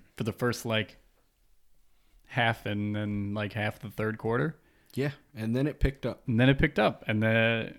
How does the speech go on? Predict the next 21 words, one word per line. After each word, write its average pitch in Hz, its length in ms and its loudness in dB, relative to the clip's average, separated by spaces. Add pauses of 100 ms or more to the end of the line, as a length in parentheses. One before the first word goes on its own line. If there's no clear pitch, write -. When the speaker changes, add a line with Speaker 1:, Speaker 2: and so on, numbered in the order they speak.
Speaker 1:
you 123 120 0
know, 110 140 2
Brady 123 380 2
almost 135 280 2
had 135 260 2
an 123 80 -2
incredible 123 380 0
comeback 139 480 2
again. 95 360 -6 (580)
Um, 55 540 -6
Speaker 2:
But 123 140 -6
he 147 80 -6
fell 147 260 -6
short. 101 300 -14 (540)
Speaker 1:
Well, 196 140 4
they 165 120 6
tied 135 320 4
it. 165 240 2 (580)
Speaker 2:
Yeah, 135 220 -6
but 104 200 -10
he, 160 200 -12